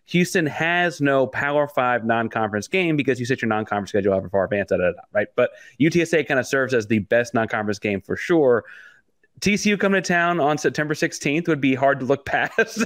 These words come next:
I, I would imagine most coll-, like, it'd be natural for a college kid to have that circled as well, uh, just a couple weeks later. But U T S A will be tough to open the season. It's gonna be on, uh, F S one,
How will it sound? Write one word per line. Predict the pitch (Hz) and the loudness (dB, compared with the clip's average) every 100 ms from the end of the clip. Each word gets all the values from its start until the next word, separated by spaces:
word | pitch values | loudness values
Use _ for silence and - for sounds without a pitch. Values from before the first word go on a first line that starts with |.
| - | 0
I, | 339 294 143 147 | 0 0 -2 0
I | 240 | 4
would | 160 160 | 4 4
imagine | 156 156 160 | 2 2 2
most | 139 156 - | 2 2 0
coll-, | 139 131 | 0 2
like, | 139 | 0
it'd | 139 | 0
be | 143 | 0
natural | 143 143 160 | 0 0 -2
for | 151 | 0
a | 147 | 0
college | 139 135 - | 2 0 0
kid | 139 | -2
to | 127 | 0
have | 131 127 | 0 0
that | 127 | -2
circled | - 139 131 127 | -2 -2 2 2
as | 123 123 | 2 2
well, | 156 143 113 117 - - - 127 | 2 2 2 2 -2 -12 -8 -4
uh, | 127 | -4
just | 123 - | -4 -4
a | |
couple | 139 123 | -4 0
weeks | 127 110 | 0 2
later. | 147 143 120 104 _ _ _ _ _ _ _ - | 2 2 2 -2 _ _ _ _ _ _ _ -2
But | 135 131 110 | 0 0 0
U | 156 | -2
T | 175 208 | 0 0
S | - | 2
A | 190 175 | 2 2
will | 156 | 2
be | 160 160 | 2 0
tough | - 160 - | 0 -2 -2
to | - | 0
open | 123 143 143 | 2 2 0
the | 135 | 0
season. | 156 160 107 | 0 0 0
It's | 98 | -2
gonna | 127 | -2
be | 120 | 0
on, | 117 110 | -2 -2
uh, | 113 104 87 - - | 0 0 -2 -4 -2
F | 127 | 0
S | 135 127 139 | 2 0 2
one, | 151 151 151 147 | 2 4 2 2